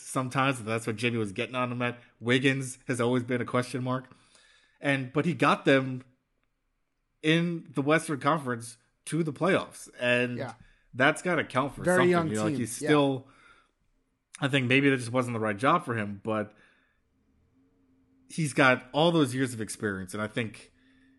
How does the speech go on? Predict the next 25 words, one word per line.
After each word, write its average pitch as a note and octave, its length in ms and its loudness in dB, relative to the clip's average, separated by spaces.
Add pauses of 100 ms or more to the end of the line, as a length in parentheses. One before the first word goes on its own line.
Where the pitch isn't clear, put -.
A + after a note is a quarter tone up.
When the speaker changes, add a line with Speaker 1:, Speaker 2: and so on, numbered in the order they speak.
Speaker 1:
you C3+ 100 -10
know, A2 140 0
one, C#3 500 0 (100)
he's C#3+ 180 -6
only D3+ 180 2
had B2+ 180 -2
two D3+ 140 -4
coaching A#2 360 -4
jobs, F#2+ 280 -8
one B2+ 240 0
little C3+ 140 -4
blip A#2 280 -4
on G2+ 160 -6
it. G#2 140 -8
It's G#2 140 -10
not, A2 160 -6
if A#2 120 -4
he D#3 100 0
can D3 120 -6
turn E3+ 200 -2
it D3+ 40 -2
around A#2 380 0
with A2+ 100 -6
the A2 60 -10
Knicks, A2+ 300 -4